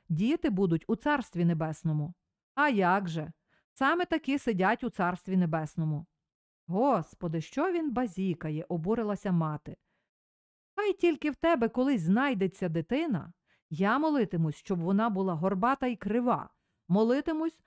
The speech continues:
щоб вона була німа, глуха й сліпа, молитимусь, щоб вона опинилась у в'язниці й на шибениці, ось побачиш». «О, молися скільки завгодно, розпуснице.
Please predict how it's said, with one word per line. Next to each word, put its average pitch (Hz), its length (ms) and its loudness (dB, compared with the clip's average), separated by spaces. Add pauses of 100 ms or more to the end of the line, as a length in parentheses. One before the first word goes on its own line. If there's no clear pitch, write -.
щоб 233 240 -2
вона 247 240 0
була 254 220 0
німа, 277 440 4
глуха 208 440 0
й 277 100 0
сліпа, 285 600 0 (360)
молитимусь, 226 760 2 (140)
щоб 240 240 0
вона 247 300 2
опинилась 262 560 0
у 240 60 0
в'язниці 220 580 0
й 285 80 4
на 285 120 0
шибениці, 196 720 0
ось 214 280 2
побачиш». 233 840 -2 (580)
«О, 240 500 4 (240)
молися 302 500 2
скільки 320 440 -2
завгодно, 226 640 4
розпуснице. 170 920 -2